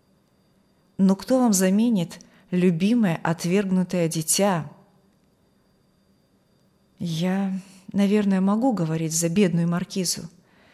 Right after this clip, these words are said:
ибо я тоже один из отвергнутых. И меня родной отец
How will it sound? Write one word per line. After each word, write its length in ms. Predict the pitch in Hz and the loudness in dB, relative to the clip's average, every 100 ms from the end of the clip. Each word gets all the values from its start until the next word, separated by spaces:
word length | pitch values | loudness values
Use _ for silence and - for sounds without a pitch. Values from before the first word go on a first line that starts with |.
| _ _ _ _ _ | _ _ _ _ _
ибо 200 | - 180 | -4 0
я 160 | 202 220 | 2 2
тоже 420 | 220 247 180 175 | 2 2 2 -2
один 260 | 175 175 180 | -2 -2 -2
из 220 | - 180 | -2 -2
отвергнутых. 840 | 170 175 160 160 151 - - - - _ _ _ _ _ _ _ _ _ _ _ _ _ _ _ _ | -2 -2 -4 -4 -8 -10 -16 -18 -20 _ _ _ _ _ _ _ _ _ _ _ _ _ _ _ _
И 100 | 185 | 2
меня 320 | 190 208 202 | 2 2 0
родной 340 | 170 165 175 165 | -2 -2 -2 -2
отец 480 | 165 214 226 - | 0 0 0 -4